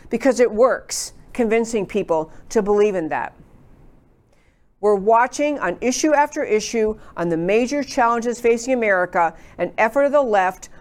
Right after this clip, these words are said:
not just to push a particular policy position, but really to push America as a whole away from, uh, and, and alienate America as a whole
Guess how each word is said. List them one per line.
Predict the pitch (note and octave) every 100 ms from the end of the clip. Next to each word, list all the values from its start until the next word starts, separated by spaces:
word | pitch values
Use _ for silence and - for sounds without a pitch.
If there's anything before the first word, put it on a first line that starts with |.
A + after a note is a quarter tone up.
| -
not | F3+ A3+ E4 F4+
just | - C#4+ C#4+
to | C#4+
push | - B3 B3+
a |
particular | B3 A3+ A#3 A3+ A3 A3
policy | - B3+ B3+ B3+ F#3+
position, | F3 E3 E3 - D3 D3 - - _ - _ _ _ _ - _ _ _ -
but | F3+ F3+
really | A3+ B3+ D4
to | D4+
push | C#4 - A#3+ A3+ -
America | G3 F3 F#3 A3 A#3+ C4 C4 C4 -
as | G#3 G#3+
a | A3 G#3+
whole | G#3+ - A#3 G3 D#3+ D3 F3 - - - - -
away | F#3+ F#3+ F#3 A#3 D4
from, | - A#3 G3 F#3 F#3+ G#3 - - - -
uh, | - F#3+
and, | - F3+ D#3
and | F#3+ F#3 F3+ -
alienate | A3 B3 B3+ A3+ G3
America | F#3 G3 G#3+ A#3 A3 -
as | F#3+ F#3
a |
whole | G3 B3 G3+ D#3+ D#3